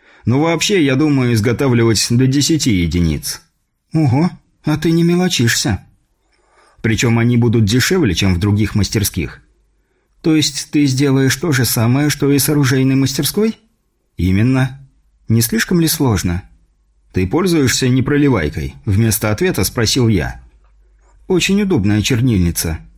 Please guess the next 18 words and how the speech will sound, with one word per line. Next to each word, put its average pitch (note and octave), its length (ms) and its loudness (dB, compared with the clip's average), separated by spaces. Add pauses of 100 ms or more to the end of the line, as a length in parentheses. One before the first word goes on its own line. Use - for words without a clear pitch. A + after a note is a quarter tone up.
(120)
Да E3+ 140 2
ими, F3+ 220 2
по-моему, E3+ 480 0
пользуется D#3+ 520 2
уже D#3+ 200 0
половина D#3+ 440 2
Москвы. D#3+ 520 0 (440)
И D3 120 2
не F3+ 100 2
удивлюсь, F3+ 520 2
если D#3 240 0
вскоре D3 360 0
новинка C#3+ 420 2
докатится D3 600 -2
до C3 120 -2
самых B2+ 360 0
отдалённых B2 640 0
княжеств». C#3+ 560 -4